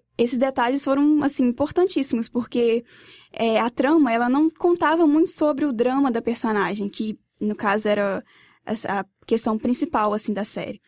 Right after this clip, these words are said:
Então, a gente acabava descobrindo um pouco do, do que aconteceu com ela e do que, dos sentimentos que ela tem, né, no momento ali da série,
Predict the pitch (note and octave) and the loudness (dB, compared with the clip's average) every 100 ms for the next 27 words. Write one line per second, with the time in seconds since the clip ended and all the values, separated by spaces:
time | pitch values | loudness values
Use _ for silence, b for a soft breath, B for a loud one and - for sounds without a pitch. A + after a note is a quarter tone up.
0 | b b b b C4+ A3 A#3+ A#3+ B3 A#3+ | b b b b -6 -2 0 0 0 0
1 | C4 C4 A#3+ A#3+ C#4 C#4+ - D4+ C4+ B3+ | 0 0 0 0 -2 -2 -2 -2 0 2
2 | D4 C#4+ B3+ B3 B3 B3+ A3 G#3 A3 C4+ | 2 2 2 2 0 -2 -4 -6 -4 -2
3 | C#4 C#4+ C4+ C4 B3 C4+ A3 A3+ B3+ A#3 | 0 0 0 0 0 0 0 0 0 -2
4 | A3 A3 B B B - A3+ A#3 A#3 B3 | -2 -6 B B B -4 -2 -2 -4 -4
5 | A#3 G3+ A3+ B3+ B3+ C4+ A#3 A#3+ A3+ A#3 | -2 -2 -2 0 2 2 0 0 0 -2
6 | A#3 G#3 A3+ G#3 - G3+ G3+ - G#3+ G#3 | -2 -2 -2 -4 -6 -4 -4 -4 -2 -2
7 | G#3 G#3 G#3 G3+ G3+ G3+ - G#3 A3 C#4+ | 0 -2 -4 -6 -4 -4 -2 -2 -2 -4